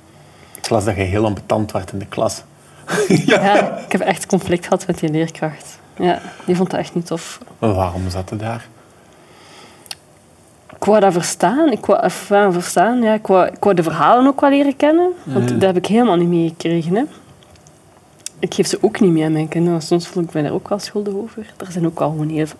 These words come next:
Speaker 2: mooie verhalen.
Speaker 1: Mhm.
Speaker 2: Ehm,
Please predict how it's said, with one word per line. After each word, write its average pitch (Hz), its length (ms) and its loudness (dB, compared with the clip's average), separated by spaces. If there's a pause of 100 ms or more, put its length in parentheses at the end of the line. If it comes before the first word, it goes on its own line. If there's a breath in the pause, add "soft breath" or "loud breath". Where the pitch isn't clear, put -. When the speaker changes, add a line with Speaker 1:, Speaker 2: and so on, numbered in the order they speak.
Speaker 2:
mooie 160 340 -2
verhalen. 147 580 -2 (380)
Speaker 1:
Mhm. 120 340 -2 (680 loud breath)
Speaker 2:
Ehm, 151 320 -6